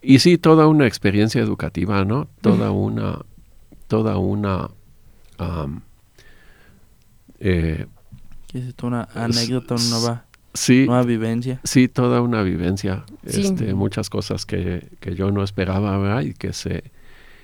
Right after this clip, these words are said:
Speaker 1: y que se llegaron a entender, a, a fin de cuentas, gracias a eso. Y,
Speaker 2: Ujú.
Speaker 1: am,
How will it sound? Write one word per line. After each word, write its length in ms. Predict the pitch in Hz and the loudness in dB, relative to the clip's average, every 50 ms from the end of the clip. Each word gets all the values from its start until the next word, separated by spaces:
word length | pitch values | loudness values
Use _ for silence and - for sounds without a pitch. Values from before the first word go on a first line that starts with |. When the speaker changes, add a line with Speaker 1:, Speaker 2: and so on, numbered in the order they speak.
| - - - - - | -20 -20 -20 -20 -6
Speaker 1:
y 160 | - - - 104 | -4 -4 -4 -2
que 160 | - 104 98 | -2 -4 -4
se 180 | - - 90 | -2 -4 -4
llegaron 480 | 87 85 85 87 92 92 95 104 98 90 | -4 -2 -2 -2 0 0 0 0 -2 -2
a 40 | 85 | -4
entender, 680 | 82 82 - 85 85 85 87 92 95 104 101 98 104 - - - - - - - - - - - - - _ - - - - | -4 -6 -6 -8 -6 -4 -2 -2 0 0 0 -2 -4 -8 -12 -20 -20 -20 -20 -20 -20 -20 -20 -20 -20 -20 _ -20 -20 -10 -4
a, 380 | - 98 92 90 92 92 - - - | 0 0 2 2 0 -2 -4 -6 -6
a 120 | - 90 | -8 -8
fin 240 | 87 - 98 95 92 | -2 -2 0 0 0
de 100 | 98 95 | -2 -2
cuentas, 420 | 98 95 95 95 - 95 90 87 | -2 -2 -2 -2 -2 -2 -4 -4
gracias 420 | 92 90 87 87 - - 87 - - | -4 -6 -6 -4 -4 -6 -6 -6 -6
a 100 | - 85 | -6 -4
eso. 300 | 95 98 - - - - - - - - _ _ - - - - | -4 -4 -4 -6 -8 -10 -10 -16 -20 -20 _ _ -20 -20 -16 -6
Y, 80 | - 156 | -2 0
Speaker 2:
Ujú. 320 | - 87 190 208 214 - - - - - - _ _ - - - _ _ _ - | 2 4 4 4 4 2 -4 -10 -18 -20 -20 _ _ -20 -20 -20 _ _ _ -6
Speaker 1:
am, 540 | - 90 90 90 85 85 82 82 82 - | -4 -2 0 0 0 0 0 -2 -4 -6